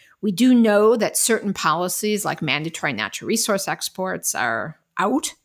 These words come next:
but the real change, the real thing, is still to be seen. Will the new nafta actually translate into improvements on the ground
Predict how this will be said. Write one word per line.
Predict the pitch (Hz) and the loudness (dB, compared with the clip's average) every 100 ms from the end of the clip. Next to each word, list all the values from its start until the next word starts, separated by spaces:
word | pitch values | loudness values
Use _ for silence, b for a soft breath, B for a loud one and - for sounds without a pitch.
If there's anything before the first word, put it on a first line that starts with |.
| _ _ _ _ _ - | _ _ _ _ _ 0
but | 202 196 | 0 2
the | 214 190 | 0 2
real | 226 262 269 | 2 2 0
change, | - 190 156 - - - - _ _ - | -2 -4 -4 -8 -14 -14 -14 _ _ -4
the | 175 | -2
real | 185 202 214 208 202 196 | 0 2 2 2 0 -2
thing, | 190 - 175 - - 165 _ _ _ _ - | -6 -8 -8 -10 -14 -18 _ _ _ _ -8
is | 185 - | -2 0
still | - 214 247 320 381 330 _ - | 0 0 0 0 -2 -8 _ -4
to | 247 | -2
be | 269 | 0
seen. | 247 - 170 113 - _ _ _ _ _ | 0 -2 -4 -8 -14 _ _ _ _ _
Will | - 208 240 277 | -2 4 6 6
the | 277 262 | 4 4
new | 220 214 | 4 4
nafta | 214 208 - 139 - 151 | 2 0 -2 -4 -4 -4
actually | - 175 - - 175 | -2 -6 -6 -6 -6
translate | - 170 160 - 113 107 - - _ _ _ _ _ | -2 -4 -2 -6 -6 -8 -10 -16 _ _ _ _ _
into | 196 214 208 202 185 | 0 2 2 2 0
improvements | 170 170 226 208 196 - - | -2 -2 0 0 0 -4 -2
on | 185 196 | -2 -2
the | 180 | -2
ground | 135 92 - - 175 | -4 -4 -6 -12 -14